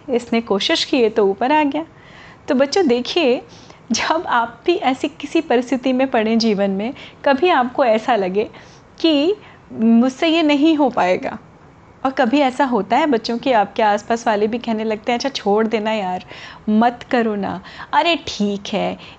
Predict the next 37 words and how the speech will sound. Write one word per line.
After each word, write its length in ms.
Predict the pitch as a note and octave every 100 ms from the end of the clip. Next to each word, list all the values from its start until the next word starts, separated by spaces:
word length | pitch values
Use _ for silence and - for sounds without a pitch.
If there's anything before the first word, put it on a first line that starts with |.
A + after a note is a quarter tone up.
| -
इसी 300 | D4+ - E4+
में 160 | D#4
हो 260 | D4 A3+ G#3
जाएगा, 640 | G#3+ G3+ F3 - F#3+ G3 -
अरे 180 | C4+ D#4+
यहीं 540 | A#3 G#3 G3 C4+ C4+
रहो, 400 | G#3 F#3+ G3 F#3+ - -
शायद 460 | - - F4+ F4+ D#4
यही 240 | D#4+ E4+
तुम्हारी 440 | F4 C#4 B3+ A#3+ B3+
किस्मत 540 | B3 A#3+ A#3+ A3 A3
है।" 280 | A#3+ F#3+ G3+ - - - - -
पर 140 | G#3+ G3
नहीं 360 | G3 A3 D4
बच्चों, 340 | C#4+ G3+ - - F#3 - - - - -
जैसे 320 | F#3 F#3+ A3+
वो 200 | G3+ G#3+
मेंढक, 480 | G#3+ F#3 F#3 A#3 A#3 B3+
उस 180 | C4
मेंढक 320 | A#3 F#3 G3 G3
ने 200 | A3+ E4+ - - -
जो 140 | G#3+ B3+
कोशिश 480 | B3+ E4 F4 A4+ -
करता 340 | C4+ A3 F#3
रहा, 160 | - G#3+
कोशिश 480 | - D#4 F4 G4
करता 360 | - C#4 C4 C#4+
रहा 160 | C#4+ B3+
उस 140 | C4+
कुएं 280 | - A3+ A#3
से 140 | A#3+
बाहर 340 | B3+ G#3+ G#3+ G3+
निकलने 420 | G3 F3+ F3+ G3
की, 240 | - C#4+ - - - -
और 280 | A3+ A#3 G4
उसने 360 | B3 B3 C#4+
अपनी 300 | C#4+ B3+ E4+